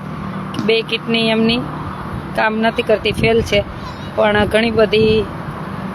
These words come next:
સત્સંગમાં, બધા મંદિરમાં, અમારા જેવા બહેનો બધા બહુ બધાને મદદરૂપ બને છે. એટલે ભગવાનને કંઈક અમારું આયુષ્ય પણ એમને આપજો,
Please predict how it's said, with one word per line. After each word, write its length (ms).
સત્સંગમાં, 960
બધા 280
મંદિરમાં, 760
અમારા 340
જેવા 280
બહેનો 400
બધા 360
બહુ 200
બધાને 400
મદદરૂપ 520
બને 360
છે. 180
એટલે 960
ભગવાનને 540
કંઈક 240
અમારું 420
આયુષ્ય 360
પણ 200
એમને 280
આપજો, 440